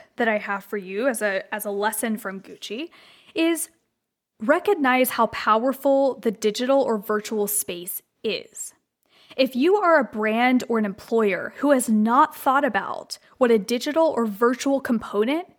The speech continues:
of your product or service is, you need to get moving. You've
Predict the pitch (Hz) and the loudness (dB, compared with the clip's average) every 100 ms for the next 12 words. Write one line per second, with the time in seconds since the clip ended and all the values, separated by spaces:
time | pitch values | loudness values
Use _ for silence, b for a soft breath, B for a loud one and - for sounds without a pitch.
0 | B B - 220 220 214 214 - 240 247 | B B -2 0 0 -2 -4 2 4 4
1 | 240 - - 214 - - 226 208 202 - | 0 -2 -8 -4 -2 0 0 -2 -6 -8
2 | - - 277 220 - - - - _ _ | -12 -4 0 0 -2 -12 -16 -16 _ _
3 | _ _ 220 226 247 320 285 269 233 214 | _ _ 0 4 4 2 2 2 2 2
4 | 214 208 131 - - _ 233 220 | 2 -2 -6 -14 -20 _ -2 -2